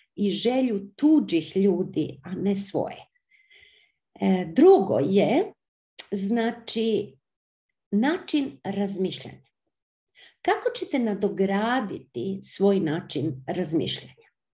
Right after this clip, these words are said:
Kako ćete poboljšati svoje navike? To je pitanje koje trebate sebi postaviti sad odmah. Jer šta se dešava sa nama? Ne znam da li ste vi to primetili,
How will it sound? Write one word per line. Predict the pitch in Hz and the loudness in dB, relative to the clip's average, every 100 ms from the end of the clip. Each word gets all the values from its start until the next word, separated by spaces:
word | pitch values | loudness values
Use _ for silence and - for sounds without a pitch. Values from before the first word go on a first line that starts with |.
| _ _ _ - - - | _ _ _ -20 -12 0
Kako | 330 349 | 2 2
ćete | 427 370 - - | 2 0 -2 0
poboljšati | 226 156 160 226 311 359 - 170 151 165 196 196 | 0 2 4 6 6 4 2 -4 -4 -4 -4 -6
svoje | - - 196 202 156 156 | -14 -6 -4 -2 -4 -2
navike? | 190 160 - 131 _ - _ _ _ - _ _ | -2 -2 -8 -12 _ -20 _ _ _ -20 _ _
To | 359 | 2
je | 466 | 4
pitanje | 370 403 370 262 220 - | 8 6 6 0 0 0
koje | 214 202 | 0 0
trebate | 226 202 202 185 | 0 0 -2 -6
sebi | - 170 190 | -4 0 0
postaviti | 190 190 160 160 175 175 226 - | -2 -4 0 0 -2 -4 -8 -8
sad | - 190 170 - | -4 -2 -2 0
odmah. | 190 165 - - - _ - - - | 2 2 0 -12 -16 _ -20 -20 -2
Jer | 269 | 0
šta | 269 - 440 427 | 0 2 2 2
se | 277 | 2
dešava | 226 226 226 - 113 82 | 4 4 4 0 -2 -2
sa | - - | -6 -6
nama? | 117 123 98 - _ _ _ - - - _ | -4 -6 -8 -20 _ _ _ -20 -20 -20 _
Ne | - 233 | 0 2
znam | 254 294 | 6 6
da | 269 | 8
li | 254 | 6
ste | 233 - | 4 0
vi | 185 190 196 | 2 2 2
to | 151 - | -4 -2
primetili, | 131 113 127 - 247 285 285 | -2 -2 -4 -4 0 0 -4